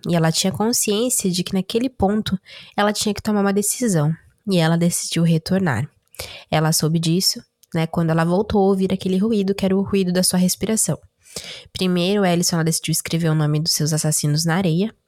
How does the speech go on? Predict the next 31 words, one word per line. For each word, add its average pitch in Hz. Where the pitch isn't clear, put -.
né, 165
pra 175
que -
eles 185
nunca 190
mais 180
voltassem 180
a -
cometer 180
aquele 175
crime 175
com -
ninguém. 175
Então, 180
com 190
muita 214
dificuldade, 185
ela 156
escreveu 175
Franz -
e -
Tims. -
E 247
abaixo 175
disso 165
ela 165
escreveu, 170
"Eu 165
te -
amo, 156
mãe." 151